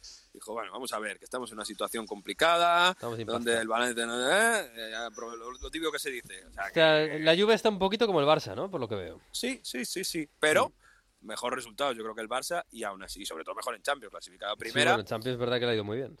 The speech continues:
Speaker 2: sí.
Speaker 1: Y yo creo que con jugadores clave algo mejor.
Speaker 2: Ya. Bueno, bueno, bueno, pues nada, pues bien, pues la semana que viene despediremos el año calcio, ¿no? ¿Qué tenéis esta, tenéis en Navidades algo, no, no?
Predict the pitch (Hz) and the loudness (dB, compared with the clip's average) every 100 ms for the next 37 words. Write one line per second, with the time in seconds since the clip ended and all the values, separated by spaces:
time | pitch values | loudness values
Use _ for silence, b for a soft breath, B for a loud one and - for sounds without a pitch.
0 | - 110 _ _ _ _ - _ _ _ | -12 -12 _ _ _ _ -20 _ _ _
1 | 131 123 131 139 139 135 123 123 120 127 | -10 -2 0 0 0 -2 -6 -8 -6 0
2 | 123 135 139 - 135 135 147 139 104 82 | 2 2 0 -2 2 2 2 -4 -8 -16
3 | - - - _ 101 95 _ _ B B | -18 -18 -20 _ -16 -16 _ _ B B
4 | B B B 160 170 196 202 185 175 165 | B B B -8 0 4 6 6 4 4
5 | 165 151 131 127 156 156 120 120 160 135 | 4 2 -2 -6 -6 -6 -6 -4 -6 -6
6 | 113 101 113 131 135 151 151 143 139 127 | -8 -6 -4 -2 0 0 2 4 4 4
7 | 120 113 113 110 107 107 117 - 123 117 | 4 4 4 2 0 0 -2 0 -2 0
8 | 123 139 131 127 123 117 110 101 156 214 | -2 -4 -2 -4 -2 -2 -2 2 0 2
9 | 156 117 185 175 196 185 208 185 147 110 | -2 0 0 0 -2 -2 -2 -4 -6 -6
10 | 123 151 185 190 175 135 107 - 85 110 | -4 -4 -4 -4 -2 -4 -6 -10 -10 -8
11 | 165 98 - 170 | -8 -8 -12 -16